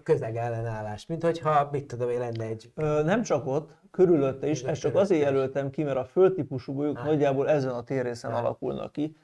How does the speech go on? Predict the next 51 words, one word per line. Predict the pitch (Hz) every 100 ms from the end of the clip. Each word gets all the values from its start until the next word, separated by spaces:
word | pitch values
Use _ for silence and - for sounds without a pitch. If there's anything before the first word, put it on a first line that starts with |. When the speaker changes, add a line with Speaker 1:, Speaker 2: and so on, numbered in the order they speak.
| _
Speaker 2:
de | 165
a |
Speaker 1:
De | -
a | 196
gáz | 180
az | 143
Speaker 2:
közegellenállás | 139 135 151 139
Speaker 1:
lassítja, | 147 151 - 170
Speaker 2:
az | 156
Speaker 1:
a |
Speaker 2:
mindenhol | 143 156 147 139 135 127 127
van, | 123
Speaker 1:
közegellenállás | 117
Speaker 2:
igen, | 127 -
itt |
is, | 156 113
Speaker 1:
mindenhol | 139 135
Speaker 2:
ott | 131 -
is, |
Speaker 1:
lassítja. | 127 127
Speaker 2:
tehát | 127 120
az, | 127 - - - _ _
az | 147 131
jelen | 175 151 123
van | 127 123
még | 117 113 117 - _ _
ebben | 135 127 113
az | 107
esetben. | 101 - 117 110 - - _ _ _ _ -
Ez | 170
azt | 170
jelenti, | 165 147
hogy | 139
ez |
az | 135
első | 165 160 151
pár | - 147 143
millió | 131 123 127
évben | 123 120 110
történik. | - 113 - - - - _ -
Speaker 1:
Na | 156 190
de | 160
mielőtt | 143 165 147 135 123 -
még | 123 127
tovább | 120 135 120
menjünk, | 113 113 117
egy | 135
intim | 151 139 107
kérdés. | 107 110 95 82 71 - _ _ _ _ _
Hogyan | _ 220 226 175 139 -
tudod, | 160 147 127 110